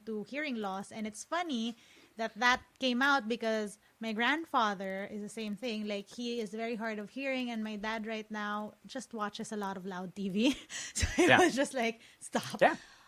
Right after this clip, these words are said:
Speaker 1: Um, yeah, that was a whole tangent, but, like, I don't know. It's just, you're right in that.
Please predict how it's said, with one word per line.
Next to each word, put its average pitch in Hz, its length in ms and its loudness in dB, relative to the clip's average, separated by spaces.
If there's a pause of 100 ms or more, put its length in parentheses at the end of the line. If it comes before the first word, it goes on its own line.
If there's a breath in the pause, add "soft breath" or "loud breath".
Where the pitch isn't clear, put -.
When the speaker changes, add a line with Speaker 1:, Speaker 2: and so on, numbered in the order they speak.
(120 loud breath)
Speaker 1:
Um, 240 460 -4 (300 soft breath)
yeah, 294 180 -2
that 220 160 -4
was 269 120 -8
a 285 40 -6
whole 269 160 -4
tangent, 226 440 -4
but, 233 140 -6 (300 soft breath)
like, - 320 -6 (800 loud breath)
I 370 120 -4
don't 427 160 -6
know. 277 200 -4
It's 233 180 -8
just, 285 240 -10 (800 soft breath)
you're 277 280 -2
right 247 420 -2
in 254 180 -4
that. 226 260 0